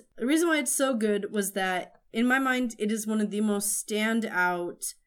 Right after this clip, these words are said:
concepts because they took the group name and they made it drumline concept, which you would normally see, you know, if there are any band kids who are listening, uh, you might be interested in this one. Kind of interesting was that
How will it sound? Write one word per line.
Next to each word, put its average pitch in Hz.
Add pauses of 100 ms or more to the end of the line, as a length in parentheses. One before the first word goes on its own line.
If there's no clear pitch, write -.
(120)
concepts - (360)
because 208 (260)
they 214
took 294
the 330
group 262
name 202 (140)
and 196 (140)
they 202
made 208
it 196 (320)
drumline 196
concept, - (180)
which 196
you 208
would 196
normally 196
see, 190
you 185
know, 180 (120)
if 196
there 202
are -
any 196
band 190
kids 185
who 196
are 202
listening, 190 (120)
uh, 190
you 202
might 208
be 214
interested 208
in 269
this 208
one. 196
Kind 294
of 277
interesting 285 (200)
was 214
that 208